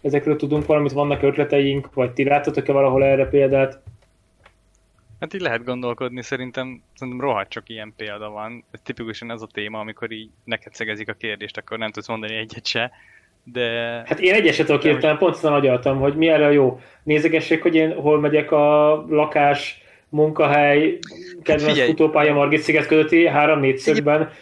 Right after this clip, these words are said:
Speaker 1: és mindig
Speaker 2: Egyéb-
Speaker 1: ugyanazt a kettes villamos használom.
Speaker 2: Egyébként igen, tehát ez például egy tömegközlekedési szolgáltatónak, ez egy hasznos információ. Honnan, hova,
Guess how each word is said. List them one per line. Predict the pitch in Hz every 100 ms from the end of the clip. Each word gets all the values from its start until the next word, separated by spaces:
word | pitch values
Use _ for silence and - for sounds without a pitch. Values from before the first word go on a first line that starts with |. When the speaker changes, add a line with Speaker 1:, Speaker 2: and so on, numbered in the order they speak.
| -
Speaker 1:
és | 135
mindig | 147 147
Speaker 2:
Egyéb- | 156 143
Speaker 1:
ugyanazt | 143 143
a |
kettes | - 139 147
villamos | - 147 151
használom. | 143 131 160 147 127 123 - _ _ _ _
Speaker 2:
Egyébként | 139 147 - 196 208
igen, | 135 110 113
tehát | 135 131
ez |
például | - 131 123 123 123
egy | 120
tömegközlekedési | 139 117 110 127 120 113 113 113 113 -
szolgáltatónak, | 113 123 139 143 - 147 147 143
ez |
egy | 139
hasznos | 127 113 120 -
információ. | 127 - 110 107 113 - 113 117 _
Honnan, | 151 139 131 123
hova, | 131 123 120 117